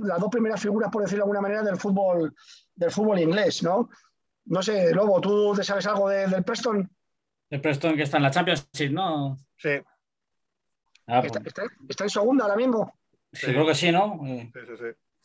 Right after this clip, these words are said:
Speaker 2: pues no,
Speaker 1: ¿Y qué?
Speaker 2: poco, poco sé de ese equipo, ¿no?
Speaker 3: Mira,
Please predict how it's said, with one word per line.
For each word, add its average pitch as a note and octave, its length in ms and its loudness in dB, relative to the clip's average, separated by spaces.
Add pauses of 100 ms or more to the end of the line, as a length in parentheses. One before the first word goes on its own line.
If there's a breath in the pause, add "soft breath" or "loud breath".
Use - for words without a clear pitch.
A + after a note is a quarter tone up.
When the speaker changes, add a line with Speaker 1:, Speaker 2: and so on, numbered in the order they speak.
(880)
Speaker 2:
pues C3 200 4
no, C3+ 80 4
Speaker 1:
¿Y C3+ 60 2
qué? - 200 -2 (1000)
Speaker 2:
poco, C#3 580 0 (220)
poco D#3+ 220 6
sé D#3+ 120 6
de D#3+ 200 8
ese C#3 120 0
equipo, C#3+ 340 -2
¿no? C#3 180 2
Speaker 3:
Mira, D3+ 240 4